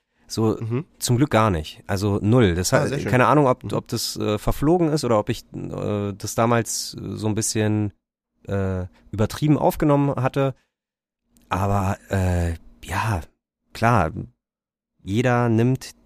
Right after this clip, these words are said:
Speaker 1: die Punkte. Ich glaub vielleicht, weil's,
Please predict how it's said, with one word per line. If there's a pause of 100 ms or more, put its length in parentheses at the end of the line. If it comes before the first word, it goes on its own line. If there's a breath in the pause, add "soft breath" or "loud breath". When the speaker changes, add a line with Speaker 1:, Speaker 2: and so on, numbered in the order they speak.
(120)
Speaker 1:
die
Punkte. (220 soft breath)
Ich
glaub
vielleicht,
weil's,